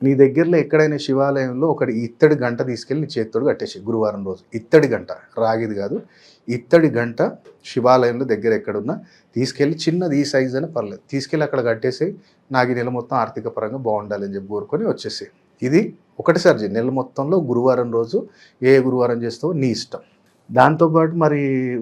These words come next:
నాకు వ్యాపార పరంగా ఎలా ఉంది గురుగారు అంటే ఓకే వ్యాపార పరంగా బాగుంది కానీ పేమెంట్స్ దగ్గర కొంచెం మరీ స్ట్రిక్ట్ ఉండకండి. ఎందుకంటే ఈ మంత్లో కొంచెం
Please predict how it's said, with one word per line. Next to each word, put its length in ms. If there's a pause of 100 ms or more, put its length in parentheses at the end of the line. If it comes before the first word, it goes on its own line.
(300)
నాకు 300
వ్యాపార 420
పరంగా 360
ఎలా 160
ఉంది 140
గురుగారు 380
అంటే 200
ఓకే 220
వ్యాపార 420
పరంగా 360
బాగుంది 460
కానీ 260 (440)
పేమెంట్స్ 460
దగ్గర 240
కొంచెం 600
మరీ 360
స్ట్రిక్ట్ 400
ఉండకండి. 800
ఎందుకంటే 360
ఈ 20
మంత్లో 480
కొంచెం 500